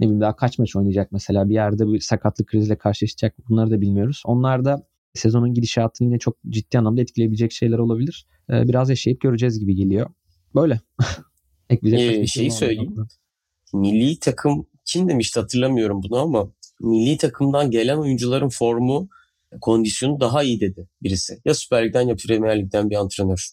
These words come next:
Speaker 2: Gördün mü bu açıklamayı
Speaker 1: Hmm,
Speaker 2: bilmiyorum
Speaker 1: yok.
Speaker 2: ama.
Speaker 1: Dikkat etmedim herhalde.
Speaker 2: Yani milli takıma gitmeyenlerin daha çok sıkıntılı bir şekilde geri döndüğü de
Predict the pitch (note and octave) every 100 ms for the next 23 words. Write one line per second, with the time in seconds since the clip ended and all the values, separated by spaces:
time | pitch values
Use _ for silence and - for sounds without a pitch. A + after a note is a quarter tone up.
0 | _ _ _ _ - A2 G#2+ B2+ A#2 G2+
1 | G2 G2 - _ _ _ - G#2+ - A2+
2 | G#2 G#2 G#2+ A2+ G#2+ A#2 C3 - C#2+ C#2+
3 | _ _ - G#2+ G2+ G#2 - - - C3
4 | C3 _ _ B2+ A#2+ A#2+ B2+ A2 - F3+
5 | - _ - B2+ A2 C3+ D#3 - D3 A2
6 | B2 - F#3 E3+ C3+ B2 B2+ F#3+ - _
7 | _ _ _ _ _ A#2+ C#3+ D3+ G#2 -
8 | _ _ _ _ _ - - G#2 A2 A#2
9 | B2+ A#2 A2 - F#2+ G2 F#2 _ _ _
10 | _ _ - G#2 G2+ G#2 G2+ G2 F#2+ F#2
11 | F#2